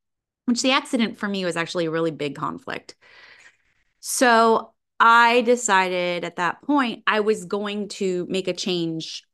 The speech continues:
for my body. Again, did not know how, did not know what this would look like, none of that. I just knew that the seed was growing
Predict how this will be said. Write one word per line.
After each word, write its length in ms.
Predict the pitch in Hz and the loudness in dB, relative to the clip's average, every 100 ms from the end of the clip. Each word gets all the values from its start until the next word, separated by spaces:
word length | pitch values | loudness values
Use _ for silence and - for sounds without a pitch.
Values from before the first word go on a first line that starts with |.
| _ | _
for 140 | 190 | -4
my 120 | 175 175 | -2 0
body. 440 | 190 180 147 147 - | 2 2 0 -4 -6
Again, 580 | 208 277 294 233 226 196 | 0 4 6 4 2 0
did 220 | 254 220 | 2 4
not 280 | 254 285 254 | 4 4 2
know 200 | 269 247 | -2 -2
how, 460 | 233 208 190 196 | 0 2 4 2
did 220 | 185 190 | -4 -8
not 300 | 190 220 262 | -2 0 0
know 120 | 247 254 | -2 -2
what 340 | 208 214 214 | -2 -4 -4
this 200 | 214 214 | -8 -8
would 200 | 196 196 | -10 -6
look 260 | 175 170 - | -6 -6 -4
like, 340 | 175 170 170 | -2 -2 -2
none 260 | 208 262 302 | 0 2 2
of 120 | 165 | 2
that. 220 | 156 160 | 0 -2
I 80 | 190 | -2
just 240 | 254 262 | -4 0
knew 180 | 226 226 | 0 0
that 160 | 196 180 | -2 -6
the 60 | |
seed 380 | 165 - 226 226 | -6 -2 0 0
was 200 | 220 180 | -2 -2
growing 680 | 160 175 165 165 165 160 175 | -2 -2 0 -2 -2 -4 -6